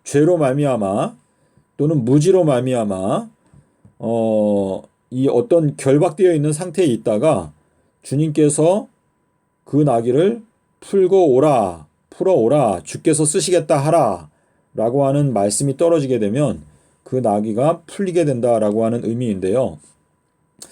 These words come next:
자, 우리 이, 지금 여기 마태복음 이십일 장에 보시면 여기에는 어미 나귀와 새끼 나귀 두 마리를 풀어서 끌고 오라라고 말씀하셨습니다.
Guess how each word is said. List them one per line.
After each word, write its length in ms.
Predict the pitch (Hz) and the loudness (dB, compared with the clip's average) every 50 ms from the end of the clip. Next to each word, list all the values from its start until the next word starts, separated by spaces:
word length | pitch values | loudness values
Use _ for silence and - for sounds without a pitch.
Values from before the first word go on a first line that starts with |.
| - - - - - - - _ | -20 -20 -20 -18 -18 -20 -14 _
자, 120 | - 139 | 0 2
우리 260 | 139 143 165 170 156 | 2 4 4 4 2
이, 80 | 156 151 - - - _ | 2 0 -4 -8 -16 _
지금 340 | - - 156 156 185 196 180 | -6 -2 0 2 2 2 4
여기 180 | 160 156 170 185 | 4 4 4 4
마태복음 540 | 147 143 139 - 208 185 170 185 196 180 165 | 2 2 0 0 0 0 2 0 0 0 -2
이십일 340 | 156 147 - 165 156 151 | -2 -4 -4 -2 -2 0
장에 240 | 147 180 175 170 165 | 0 2 2 2 2
보시면 440 | 147 139 135 - - 156 185 180 156 | 2 2 2 0 0 -2 -2 0 2
여기에는 680 | 131 120 127 135 147 143 139 147 180 185 165 117 101 - - _ _ _ _ _ _ _ _ _ _ | 2 2 2 2 0 0 0 0 0 0 -2 -2 -4 -8 -14 _ _ _ _ _ _ _ _ _ _
어미 340 | - 107 117 131 156 180 175 | -4 -2 0 0 2 2 2
나귀와 420 | 170 151 147 135 143 143 147 156 | 2 2 2 2 2 2 2 2
새끼 260 | 147 - 202 208 220 190 | 0 -2 -4 -4 -2 0
나귀 240 | 170 147 143 151 151 | 0 2 2 0 0
두 140 | - 135 127 | 0 -2 0
마리를 440 | 139 139 131 131 123 131 135 131 - | 2 2 2 2 2 2 0 0 -2
풀어서 460 | - - - 190 185 165 156 156 151 | -6 -4 0 2 2 2 2 0 0
끌고 260 | - 190 185 175 180 | 0 2 2 4 4
오라라고 400 | 160 139 135 131 123 110 107 123 | 4 4 4 2 2 2 0 0
말씀하셨습니다. 920 | 113 101 98 95 - 120 120 139 143 156 147 - 127 107 95 95 90 90 | 0 0 0 -2 -2 -4 -4 -2 -2 -2 -4 -4 -4 -6 -4 -6 -6 -8